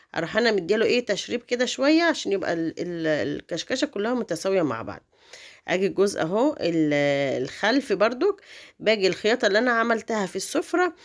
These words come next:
باجي انا معلمه علامه فرد في ال-، ال-، الكشكشه دي قبل ما اعملها، عامله فرد صغير، فانا اروح انا حاطه الفرد دون على الخياطه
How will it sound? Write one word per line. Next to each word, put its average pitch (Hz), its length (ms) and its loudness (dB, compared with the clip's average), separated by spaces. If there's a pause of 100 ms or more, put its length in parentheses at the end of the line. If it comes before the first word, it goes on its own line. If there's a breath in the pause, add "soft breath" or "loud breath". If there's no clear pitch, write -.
(280 loud breath)
باجي 240 320 4
انا 262 200 2
معلمه 240 440 2
علامه 247 560 4
فرد 247 460 0
في - 200 -4
ال-، 262 360 0
ال-، 196 360 0
الكشكشه 247 580 -2
دي 233 140 2
قبل 254 220 0
ما 240 60 4
اعملها، 233 220 2
عامله 226 220 2
فرد 226 300 -2
صغير، 156 500 0 (340 loud breath)
فانا 226 360 2
اروح 190 200 0
انا 233 120 4
حاطه 247 320 -4
الفرد 226 420 0
دون 160 380 4
على 214 320 2
الخياطه 320 880 2